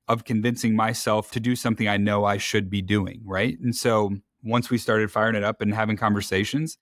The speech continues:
honestly, I really don't care if anybody else listens at this point. Like, I'm enjoying the journey and getting to know people. And I feel like if we can continue to share those really great stories, I think people will listen and learn a few things and meet some cool people and go along the way. So that first piece is really just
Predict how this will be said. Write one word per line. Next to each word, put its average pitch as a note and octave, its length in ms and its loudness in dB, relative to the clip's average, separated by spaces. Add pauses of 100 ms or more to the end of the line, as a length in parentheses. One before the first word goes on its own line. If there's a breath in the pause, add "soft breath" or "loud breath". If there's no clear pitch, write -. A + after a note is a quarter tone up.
(260)
honestly, F3+ 460 0
I D3+ 60 0
really A3+ 240 2
don't D#3 120 0
care D#3 140 0
if D3 80 0
anybody D#3+ 300 0
else D#3+ 180 0
listens C#3+ 320 0
at G2+ 140 -2
this F#2+ 120 -6
point. G2 280 0
Like, A2+ 240 0
I'm D3+ 300 0
enjoying G#2+ 480 2
the G2+ 60 0
journey F#2+ 480 0
and G#2 160 -2
getting G#2+ 200 0
to G2+ 40 2
know G2 140 0
people. F#2+ 400 -2
And F#2+ 80 0
I G#2 100 0
feel G#2 200 -2
like G2 240 0
if F#2+ 160 -12
we A2 100 -2
can G#2 160 -2
continue G#2 460 -2
to F#2+ 240 0
share A2 200 2
those G2+ 220 2
really G2+ 220 2
great G2 240 0
stories, F2 560 -2 (220)
I G#2 100 0
think A2 200 -4
people A2 280 0
will G2 80 0
listen E3+ 360 -4 (140)
and G#2+ 280 0
learn G#2+ 140 0
a B2+ 40 -4
few B2 140 -6
things B2 300 -4
and G#2 60 2
meet A2 140 2
some A#2 120 -4
cool A2+ 220 -4
people A2 400 -4
and G2 240 -4
go A2+ 120 2
along G#2+ 260 2
the G2+ 60 0
way. G#2 180 0
So - 160 -4
that A#2 180 -2
first D#3 300 -4
piece C3+ 280 -2
is G2 160 -6
really A2 280 2
just G#2 300 -2